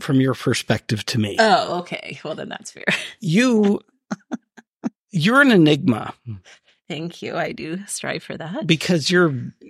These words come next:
Speaker 1: and it on, the enigma pisses me off more than anything because you're generally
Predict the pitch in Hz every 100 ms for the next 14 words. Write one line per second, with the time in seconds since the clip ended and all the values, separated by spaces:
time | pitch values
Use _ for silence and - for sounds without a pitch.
0 | 226 _ _ _ _ _ _ _ _ _
1 | _ _ _ - - 208 190 214 226 135
2 | 139 127 175 151 117 - 143 - 113 123
3 | 117 117 - 127 117 120 120 117 107 -
4 | 120 120 131 143 123 151 123 143 143 139
5 | 131 127 123